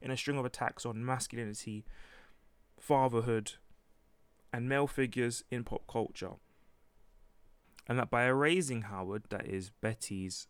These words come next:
um, husband in the original series, by erasing Howard, they are att-, they are erasing another figure, another male figure for men to look up to and to see themselves represented in popular culture. Now, admittedly, this debate has forced me to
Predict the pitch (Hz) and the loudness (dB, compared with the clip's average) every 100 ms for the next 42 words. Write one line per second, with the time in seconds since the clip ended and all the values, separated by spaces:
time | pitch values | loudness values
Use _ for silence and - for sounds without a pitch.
0 | 90 87 120 113 101 104 101 98 147 139 | -14 -8 -2 -2 -2 -4 -2 2 4 4
1 | 139 135 131 123 123 117 110 - - - | 0 0 0 0 0 -2 -6 -16 -20 2
2 | 147 156 175 190 180 175 135 131 135 123 | 6 6 10 8 8 2 2 2 2 2
3 | 123 120 107 104 - - - _ - 127 | 0 2 0 -2 -6 -20 -20 _ -6 -4
4 | - - - 139 131 139 147 156 147 127 | 0 0 0 2 2 0 4 4 4 2
5 | 110 104 - _ - 107 120 127 117 - | -4 -6 -12 _ -8 -4 0 0 -2 -4
6 | 120 113 98 113 117 131 139 143 - 110 | -4 -2 -2 0 0 4 8 6 4 -4
7 | 101 95 92 - 113 107 104 104 101 98 | 0 -2 -2 -6 -6 -2 -2 -4 -6 -10
8 | 107 - 104 - 104 98 113 113 170 160 | -8 -6 -6 -6 -8 -6 -4 0 0 0
9 | 151 127 123 110 110 107 101 - - - | -2 -2 -4 -6 -8 -6 -8 -8 -12 -14
10 | - 180 185 190 196 185 175 165 165 147 | -8 -2 0 2 0 0 0 2 2 0
11 | 135 131 120 120 - - _ _ _ - | 0 2 2 0 -8 -16 _ _ _ -20
12 | - - 120 123 - 120 110 117 110 - | -20 -6 -2 -2 -2 -4 -2 -4 -6 -4
13 | 104 98 | -4 -4